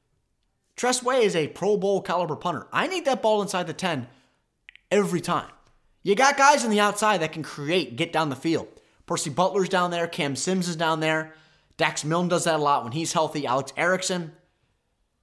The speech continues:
You got guys that can get down the field. We know Tress Way can hang it up there for five, six seconds. Leaving it at the fifteen, twenty yard line when you're kicking it from your forty, you know,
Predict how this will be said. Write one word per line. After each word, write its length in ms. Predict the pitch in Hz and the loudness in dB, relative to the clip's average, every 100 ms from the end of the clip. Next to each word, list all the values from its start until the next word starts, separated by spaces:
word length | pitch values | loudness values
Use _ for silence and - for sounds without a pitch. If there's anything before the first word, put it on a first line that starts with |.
| _ _ _ 262 | _ _ _ 0
You 60 | |
got 100 | 285 | 2
guys 220 | 262 247 | 2 2
that 80 | 214 | 0
can 140 | 185 156 | -4 -4
get 120 | 190 | 0
down 180 | 180 143 | -2 -2
the 60 | |
field. 360 | - 180 113 - _ | -6 -4 -4 -8 _
We 120 | 156 202 | -4 2
know 160 | 233 | 2
Tress 300 | 220 214 190 | 2 0 0
Way 140 | 202 190 | -2 -2
can 100 | 151 | -2
hang 200 | 175 160 | -2 0
it 60 | |
up 120 | 185 | 0
there 100 | 151 | 0
for 120 | 123 127 | -4 -4
five, 260 | 147 139 | -4 -2
six 240 | - 131 - | -6 -8 -6
seconds. 420 | 143 - - - _ _ _ _ _ _ _ _ _ _ - | -6 -8 -20 -20 _ _ _ _ _ _ _ _ _ _ -2
Leaving 300 | 226 302 262 | 0 2 2
it 40 | |
at 100 | 254 | 0
the 60 | 180 | 0
fifteen, 560 | 240 254 - 233 208 | 0 0 -2 -4 -2
twenty 300 | - 214 208 | 0 0 2
yard 220 | 180 233 175 | 2 2 2
line 340 | 135 135 135 | 0 -2 -6
when 140 | 139 180 | -4 -4
you're 80 | |
kicking 260 | 180 233 214 | -4 -4 -4
it 80 | 160 | -6
from 160 | 143 | -4
your 80 | 185 | -4
forty, 480 | - 190 240 131 110 - _ _ _ _ _ _ _ _ _ _ _ _ - | -2 0 2 0 -8 -16 _ _ _ _ _ _ _ _ _ _ _ _ -10
you 100 | 175 | -2
know, 200 | 170 160 | 0 0